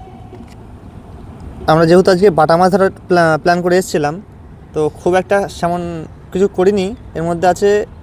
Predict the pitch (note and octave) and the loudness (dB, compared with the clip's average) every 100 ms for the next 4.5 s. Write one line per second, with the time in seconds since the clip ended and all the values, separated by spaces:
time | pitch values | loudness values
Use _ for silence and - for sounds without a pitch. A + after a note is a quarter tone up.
0 | - - - - E3 E3+ F3+ A#3 B3+ C4 | -20 -20 -12 0 0 2 -2 -4 -6 -8
1 | - - - - - D3+ D#3 F3 D#3+ D#3+ | -18 -20 -20 -20 -4 -2 0 0 0 -2
2 | F#3 F#3 G#3 A#3+ - - - - C#3 C3+ | -2 -2 -2 -4 -6 -20 -8 -2 0 0
3 | C3+ C3 - - - - - - - - | 0 -4 -14 -20 -20 -20 -20 -20 -10 -4
4 | F3+ F#3 E3+ G3+ | -2 -2 0 -2